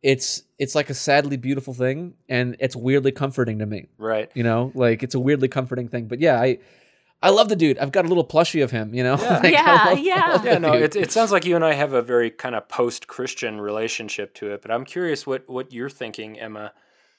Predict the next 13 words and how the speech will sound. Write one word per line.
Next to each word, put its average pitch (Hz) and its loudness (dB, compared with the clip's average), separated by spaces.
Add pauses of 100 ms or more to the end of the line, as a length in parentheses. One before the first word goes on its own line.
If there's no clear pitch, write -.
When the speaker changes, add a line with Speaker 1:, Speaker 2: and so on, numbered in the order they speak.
(140)
Speaker 2:
um, 107 -8
in 113 -16
terms 117 -12
of 120 -10
what's 180 -10
your 214 -6
relationship, 156 -6
I 139 -2
know, 151 -6
you, 151 -8
you 170 -14
know, 107 -8
what, 120 -10